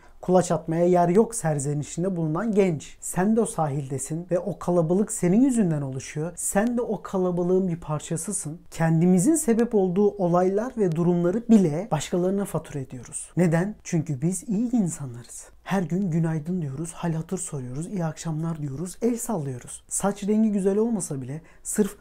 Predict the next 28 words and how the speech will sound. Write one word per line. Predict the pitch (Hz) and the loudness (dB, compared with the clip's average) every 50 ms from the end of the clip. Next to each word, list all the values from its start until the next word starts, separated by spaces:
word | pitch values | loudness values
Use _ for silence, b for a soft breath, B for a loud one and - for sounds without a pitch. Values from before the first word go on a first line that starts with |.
| b b - - | b b -2 0
dostumuz | 190 180 180 - - 214 214 220 214 214 - - | 2 2 2 0 0 2 2 2 2 0 -2 -2
üzülmesin | 208 180 190 226 247 233 196 165 - - - 147 135 135 | 0 0 2 2 2 2 0 0 -2 -4 -4 -6 -6 -4
diye, | 139 156 185 180 B B B B - | -4 -4 -6 -6 B B B B -4
"Aa, | 269 302 311 277 269 | -2 0 0 0 -2
çok | - - - - - | -6 -10 -10 -4 -2
güzel | 262 269 269 226 | 0 2 2 2
olmuş | 202 185 175 170 170 | 2 2 2 0 -2
saç | 170 - 170 165 165 160 151 | -2 -4 -4 -4 -4 -4 -2
rengin." | 160 156 160 156 175 170 151 135 | -2 -2 0 -2 -2 -4 -4 -4
diye | 139 156 190 | -4 -4 -4
yalan | 202 208 226 277 302 | -2 -2 -2 -4 -4
söylüyoruz. | 294 - 175 147 131 123 117 117 113 139 - - - - _ - | -4 -6 -6 -8 -8 -10 -12 -14 -14 -16 -16 -18 -20 -20 _ -2
Yaptığı | 165 160 156 156 - - 185 190 | -2 0 0 -2 -2 0 0 0
iş | 190 170 - - - | 0 -2 -4 -4 -4
başarısız | 170 165 - 185 175 185 175 202 208 | -4 -2 -2 -2 -4 -4 -4 -2 0
olsa | 208 196 190 - - 196 | 0 0 0 -2 -4 -4
bile | 175 185 196 B B B B | -2 -2 -4 B B B B
"Süper, | - - - 294 233 349 339 240 214 | -2 2 2 4 6 6 4 4 4
süper." | - - 269 247 294 285 233 170 147 143 | 2 0 2 2 2 2 0 0 0 0
diyerek | 151 156 165 156 156 214 226 - | 2 2 2 2 0 -4 -4 -6
arkadaşımızı | 185 165 165 - 175 147 147 - - 151 147 135 185 226 | -6 -6 -4 -4 -4 -4 -4 -4 -6 -6 -4 -2 -2 -2
motive | 240 226 233 - 220 220 | -2 -2 -2 0 2 2
ediyoruz. | 185 143 143 131 127 135 131 - - - - - - - | 2 0 -2 -4 -8 -10 -12 -16 -16 -18 -20 -20 -6 -4
E, | 196 165 156 | -2 2 4
biz | 196 214 202 - - | 4 4 4 4 4
iyi | 220 220 240 262 285 | 6 6 6 6 6
insanlarız | 294 262 262 - 185 175 165 156 151 143 139 | 4 2 2 0 0 0 0 0 0 -2 -4
sonuçta. | - - 151 139 127 - - - 131 117 - | -4 -4 -4 -6 -6 -8 -10 -12 -12 -14 -12